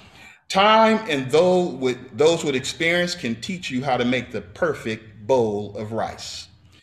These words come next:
Genesis one, twenty-seven through thirty-one and, uh, chapter two, two through three, and I'm winding down with this,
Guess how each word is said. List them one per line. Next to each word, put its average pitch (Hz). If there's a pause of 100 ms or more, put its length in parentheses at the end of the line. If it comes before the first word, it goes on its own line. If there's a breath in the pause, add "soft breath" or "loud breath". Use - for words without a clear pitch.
(360 soft breath)
Genesis 143 (180)
one, 135
twenty-seven 175
through 120
thirty-one 147 (460 loud breath)
and, 113
uh, 92
chapter 131
two, 156 (100)
two 147
through 139
three, 143
and 117
I'm 123
winding 139
down 139
with 127
this, 135